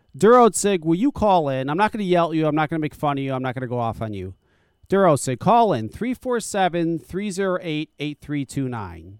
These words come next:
Can you please call in? And there's somebody else that I wanna bring on as well, real quick. I'm all over the place here. Hang on. Let's see. Let's do this.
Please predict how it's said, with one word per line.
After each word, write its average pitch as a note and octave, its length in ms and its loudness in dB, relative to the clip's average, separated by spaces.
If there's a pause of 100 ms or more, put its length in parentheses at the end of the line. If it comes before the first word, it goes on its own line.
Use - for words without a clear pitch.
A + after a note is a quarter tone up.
(120)
Can D#3+ 140 -4
you D#3+ 80 0
please F#3 320 0
call C#3 320 0
in? D#2 240 -12 (1080)
And D3 100 -6
there's D3 140 -4
somebody G3 380 2
else C#3+ 400 2
that C3 160 -4
I C3 100 0
wanna C3 180 -2
bring B2 220 -8
on A#2+ 160 -6
as A2 160 -8
well, G#2+ 480 -6 (400)
real A2 240 -6
quick. - 480 -12 (1700)
I'm C#3 80 -14
all C#3+ 180 -4
over A2+ 160 -8
the G2 80 -12
place F#2 320 -12
here. F#2 200 -12
Hang C3+ 260 -6
on. F#2+ 260 -14 (560)
Let's C3+ 220 -14
see. G2 380 -16 (2000)
Let's - 280 -10
do B2 180 -10
this. - 520 -16